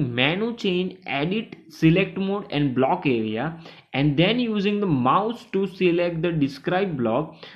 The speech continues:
Alternative, one can make a, make use of Alt plus Shift plus F eight key on the keyboard।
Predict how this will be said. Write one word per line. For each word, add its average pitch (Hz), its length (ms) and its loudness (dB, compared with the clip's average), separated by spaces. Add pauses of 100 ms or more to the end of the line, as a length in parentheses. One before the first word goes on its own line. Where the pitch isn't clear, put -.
(240)
Alternative, 208 680 2 (140)
one 202 200 2 (120)
can 202 220 -4
make 185 280 -4 (200)
a, 196 120 6 (220)
make 185 380 2
use 196 540 2 (120)
of 165 260 2 (340)
Alt 170 380 4 (200)
plus 196 400 -2
Shift 190 300 -2 (100)
plus 151 360 2 (120)
F 143 280 -2 (100)
eight 147 480 2
key 151 320 -2 (760)
on 220 340 0
the 151 340 2
keyboard। 180 640 2